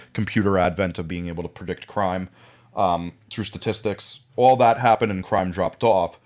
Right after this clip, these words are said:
Um, that and massive incarceration. But people were so scared that magazines, even though N W A had number one records, didn't wanna put them on the cover 'cause they were scared it would, they would be called, they were promoting violence.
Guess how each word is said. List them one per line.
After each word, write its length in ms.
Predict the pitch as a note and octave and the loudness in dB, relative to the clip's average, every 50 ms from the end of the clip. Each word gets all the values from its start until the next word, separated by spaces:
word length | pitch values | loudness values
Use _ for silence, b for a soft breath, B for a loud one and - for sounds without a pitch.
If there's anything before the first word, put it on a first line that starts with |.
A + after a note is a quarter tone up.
| b b b b b b b | b b b b b b b
Um, 220 | - A2 G2 F#2+ F#2 | 2 2 2 4 6
that 220 | C3+ B2 A2+ - | 6 6 6 4
and 100 | G#2 G2 | 2 4
massive 320 | F#2+ F2+ F2+ - F2 E2 | 4 4 4 2 0 -4
incarceration. 880 | F#2 F2 D#2+ D#2 - F#2+ F2 - - F2+ F2+ F#2 F2 - - F#2 E2+ D#2+ | -4 -6 -4 -4 -4 -6 -6 -4 -6 -6 -6 -6 -6 -8 -10 -12 -10 -6
But 280 | D#2 F#2 F#2 - _ _ _ - | -6 -6 -6 -8 _ _ _ -4
people 260 | - E3+ D#3+ D3+ C#3+ | -2 -2 0 2 4
were 120 | A#2+ G#2+ | 4 2
so 320 | - - - C3 A#2 G#2+ G#2+ | 2 0 0 0 0 0 0
scared 600 | - - - - G#2+ G#2 G2+ F#2 E2+ E2 C#2+ - | -4 -6 -2 2 2 4 4 2 0 -2 0 0
that 180 | F#2+ F2 - | 0 2 2
magazines, 720 | F#2+ F#2+ F#2 F#2+ F#2+ F#2 E2+ F#2 F2+ F2 E2 E2 D#2+ - - | 4 2 4 4 2 0 -2 -4 -4 -4 -4 -4 -6 -6 -6
even 220 | A#2+ G2 G#2 G#2+ | -4 -2 2 2
though 160 | G#2+ G2+ F#2+ F#2 - | 4 4 2 2 -2
N 100 | - G#2+ | -2 -2
W 220 | G2+ F#2 F#2 G2+ - | -2 -2 -2 -2 -2
A 60 | F2+ F2 | -2 -2
had 120 | E2+ E2 | -2 -4
number 220 | F2 F#2+ F2+ F#2 | -6 -4 -4 -4
one 160 | E2+ E2+ E2 F2 | -4 -4 -2 -4
records, 340 | F2+ F2+ - E2 D2 - | -4 -4 -4 -8 -12 -10
didn't 220 | - - F#2+ F#2 F#2 | -8 -6 -6 -6 -6
wanna 160 | F2 E2+ E2 | -6 -8 -8
put 160 | - - - | -8 -10 -10
them 100 | - G2 | -8 -8
on 80 | G2 D2+ | -8 -10
the 60 | - | -8
cover 280 | - - G2+ F#2 D#2+ D#2 | -6 -4 -2 -2 -2 -4
'cause 120 | E2 D#2 | -4 -4
they 80 | F2+ D#2+ | -4 -4
were 60 | D#2+ | -4
scared 380 | - - - - F#2 E2+ D#2+ | -6 -6 -6 -4 -4 -4 -4
it 40 | D#2+ | -4
would, 160 | E2+ F2 - | -8 -8 -6
they 80 | - F#2+ | -6 -6
would 100 | F2 D#2+ | -4 -6
be 80 | F2+ E2+ | -8 -8
called, 380 | - - F2+ E2+ E2+ - - | -6 -4 -4 -4 -4 -4 -6
they 80 | F#2+ F2 | -6 -6
were 80 | - | -6
promoting 420 | - - - G2+ F#2 F#2 E2+ D#2 D#2 | -8 -10 -8 -6 -4 -4 -6 -6 -6
violence. 480 | D#2 D#2 E2 - - - - - - | -6 -6 -6 -6 -6 -8 -10 -10 -10